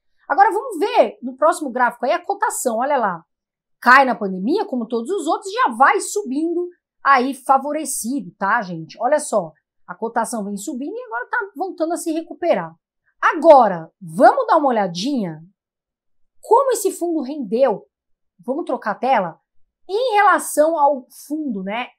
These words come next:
ao termômetro ifix. Olha só o que que a gente vê nos últimos cinco anos. H G L G onze rendendo setenta e sete vírgula quarenta e três por cento,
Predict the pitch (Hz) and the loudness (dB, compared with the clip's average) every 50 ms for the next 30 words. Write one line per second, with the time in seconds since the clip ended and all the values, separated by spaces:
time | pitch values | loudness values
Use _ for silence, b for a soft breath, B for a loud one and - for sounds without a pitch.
0 | _ _ - 226 240 247 294 277 262 254 247 247 262 262 262 - 269 294 - - | _ _ -10 -10 -8 -4 -2 -2 0 0 0 -2 -2 -6 -6 -8 -10 -12 -10 -10
1 | - 208 - _ - - - - _ _ _ _ _ _ - 262 330 427 453 415 | -12 -12 -12 _ -14 -16 -16 -16 _ _ _ _ _ _ -2 0 0 2 0 0
2 | - - 359 370 - - - 349 302 311 320 311 - 254 285 294 285 262 254 285 | 2 2 2 2 2 -2 -8 -8 -6 -6 -6 -6 -6 -6 -6 -4 -4 -6 -8 -10
3 | 254 294 294 262 262 - - - 294 381 440 415 - 392 302 269 240 190 170 160 | -10 -10 -10 -8 -8 -8 -6 -6 -6 -6 -6 -6 -4 -2 -2 -2 -2 -4 -6 -8
4 | 151 147 147 - - - _ _ _ _ _ - 196 202 226 254 294 233 277 285 | -12 -14 -16 -18 -18 -20 _ _ _ _ _ -10 -6 0 2 4 4 4 2 0
5 | 269 277 269 233 196 214 240 247 240 220 220 220 208 196 180 175 170 165 _ _ | 0 -2 -2 -6 -6 -6 -6 -4 -2 -2 -2 -4 -4 -8 -10 -12 -14 -14 _ _
6 | _ _ _ - 220 233 226 226 220 214 190 - 214 202 - 311 359 415 415 349 | _ _ _ -10 -10 -8 -8 -8 -10 -10 -10 -10 -10 -10 -8 -10 -8 -8 -6 -8
7 | 294 233 - - - 262 302 320 349 - - 226 226 214 196 202 190 - 208 214 | -8 -8 -8 -6 -2 -2 0 -2 -2 -6 -10 -12 -10 -8 -8 -8 -6 -4 -4 -4
8 | 208 196 208 247 294 - - - 208 233 320 370 - - - 226 - - - 208 | -4 -4 -8 -10 -12 -12 -10 -6 -4 -2 -2 -2 -6 -10 -14 -20 -18 -14 -14 -12
9 | 220 262 269 | -12 -14 -16